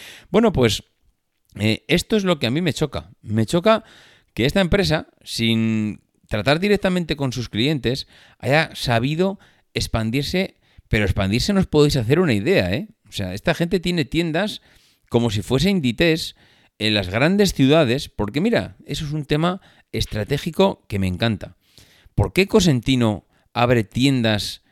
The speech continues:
en las grandísimas ciudades del mundo? ¿Por qué abre una tienda en Los Ángeles? Por, o sea,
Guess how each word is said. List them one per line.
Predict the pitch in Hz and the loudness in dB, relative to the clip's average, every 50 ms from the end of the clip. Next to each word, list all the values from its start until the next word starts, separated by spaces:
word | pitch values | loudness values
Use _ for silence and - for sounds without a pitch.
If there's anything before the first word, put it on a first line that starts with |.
| _ _ _ _ - | _ _ _ _ -8
en | 110 110 107 104 | -4 -4 -2 0
las | 107 107 101 92 95 92 | 0 0 0 -2 -4 -2
grandísimas | 98 110 120 123 120 120 113 107 147 170 151 - 143 135 131 123 - - | 0 0 2 2 2 2 2 2 0 0 0 -2 -2 -2 -2 -2 -2 0
ciudades | 120 110 113 117 113 110 98 | 2 2 4 4 2 2 0
del | 95 101 98 | 0 0 2
mundo? | 95 98 92 87 80 76 73 - _ _ _ _ _ _ _ | 2 0 0 -2 -4 -8 -12 -14 _ _ _ _ _ _ _
¿Por | - 110 101 | 2 2 2
qué | - - 156 165 | 4 4 4 6
abre | 170 165 165 160 | 6 6 4 4
una | 156 147 135 | 4 2 2
tienda | 131 143 147 147 139 135 135 131 120 - | 2 0 0 2 2 2 2 2 0 -2
en | - 113 120 123 127 127 127 120 92 | -2 -2 0 0 0 0 -2 -4 -4
Los | 110 104 101 92 - 120 | 0 0 0 2 2 2
Ángeles? | 120 113 98 - 95 85 80 78 - - - _ - - _ | 2 2 0 -2 -6 -8 -8 -8 -10 -14 -16 _ -20 -20 _
Por, | - 104 98 | -4 -4 -4
o | 87 | -2
sea, | 85 110 110 104 104 95 92 - | 0 0 2 2 2 0 -2 -6